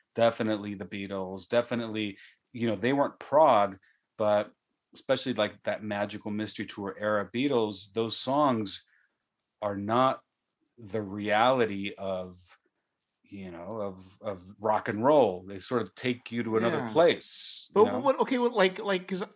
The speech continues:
Speaker 2: I came to the conclusion, at least, and I may be wrong, it's like, I was listening to Styx, and I was thinking, "I think Styx is prog rock."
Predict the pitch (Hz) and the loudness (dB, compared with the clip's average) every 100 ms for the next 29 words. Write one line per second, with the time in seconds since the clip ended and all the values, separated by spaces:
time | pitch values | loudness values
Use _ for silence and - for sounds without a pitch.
0 | _ 202 240 233 165 131 123 139 131 120 | _ 2 4 4 4 2 2 6 6 6
1 | 120 123 120 147 127 - - - 143 160 | 4 2 0 0 0 0 -4 -10 -2 2
2 | 143 131 117 110 151 165 139 127 131 120 | 4 6 4 4 6 6 4 0 0 0
3 | - 127 127 131 - 107 - 185 185 180 | -2 0 2 0 0 0 0 2 0 0
4 | 139 117 - 120 120 110 101 98 _ _ | -4 -2 -2 -4 -2 -6 -6 -12 _ _
5 | _ - 110 131 - 165 180 180 - 107 | _ -14 -8 -6 -4 -6 -4 -4 -4 -2
6 | 82 80 78 76 - | -4 -4 -10 -10 -14